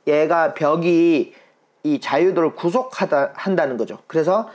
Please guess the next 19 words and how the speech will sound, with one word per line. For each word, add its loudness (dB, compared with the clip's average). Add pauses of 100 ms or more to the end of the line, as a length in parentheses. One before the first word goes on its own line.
(140)
세 -2
가지 0
힘이 0
다 -2
나옵니다. 2
리액션 0
포스로. 0 (760)
그래서 0
자유물체도를 2
그리면 4
어떻게 0
돼? 2
이 2
외팔보는 2
자유물체도를 2
그리면은 0 (520)
이쪽 0
에프와이가 2
있고 0